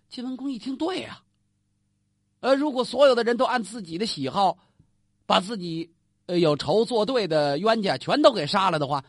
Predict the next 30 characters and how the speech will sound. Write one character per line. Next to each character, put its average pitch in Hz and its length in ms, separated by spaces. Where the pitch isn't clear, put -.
那 190 100
不 190 80
乱 202 140
套 185 260
了 110 80
吗？ 107 100
尤 247 220
其 247 200
做 190 280
国 262 300
君 349 340
的， 190 180
可 92 220
不 196 200
能 143 160
轻 214 440
易 196 240
动 120 160
这 104 80
杀 113 360
心 101 260
呐。 - 100
那 240 140
一 185 100
杀 180 260
一 190 120
批 170 260
一 170 60
片 160 280
的， 95 160